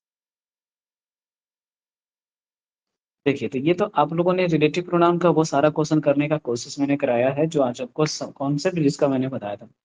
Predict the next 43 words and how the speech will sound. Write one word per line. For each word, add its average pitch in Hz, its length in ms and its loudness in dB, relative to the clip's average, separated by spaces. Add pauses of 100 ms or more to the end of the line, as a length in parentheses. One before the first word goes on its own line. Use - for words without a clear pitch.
(560)
अब 143 80 6
interviewer 180 460 6
वाला 190 180 6
ये 185 100 4
जो 185 100 0
question 170 300 0
आपको 170 220 2
फ़ोर्टी 151 240 2
थर्ड 147 200 2
में 143 100 0
दिख 139 200 0
रहा 107 100 -6
है, 127 80 -6
तो 147 100 -2
आप 143 120 2
लोग 160 120 4
खुद 151 180 -2
ही 175 80 2
बताइए 147 480 2
कि 151 80 -2
interviewer 151 420 2
आपसे 170 180 -2
पूछेंगे 135 640 -2
कि 143 180 0 (600)
भाई 165 140 2
आप 147 240 4
कौन 156 200 6
से 180 140 -2
जिले 160 200 4
से 151 140 0
आते 120 240 2
हैं, 143 300 2
तो 147 160 0
भाट 139 320 4
district 190 400 -6
होना 170 200 2
चाहिए 170 240 -4
था 180 100 0
भैया 165 320 4
कि 190 120 -8
यहाँ 170 160 4
पे 165 140 2
to, 170 400 0